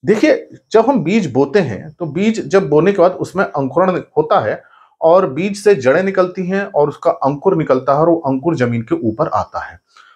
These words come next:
और इस अंकुर का ऊपर आना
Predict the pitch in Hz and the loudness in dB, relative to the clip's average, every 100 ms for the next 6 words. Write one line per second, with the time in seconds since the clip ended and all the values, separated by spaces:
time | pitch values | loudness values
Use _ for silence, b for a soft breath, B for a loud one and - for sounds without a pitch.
0 | b 165 160 240 262 - 160 156 202 190 | b 0 4 2 2 -2 -4 2 0 2
1 | 147 160 175 143 - 160 - 131 131 101 | 2 2 0 -2 0 0 0 0 0 -2
2 | 151 | -6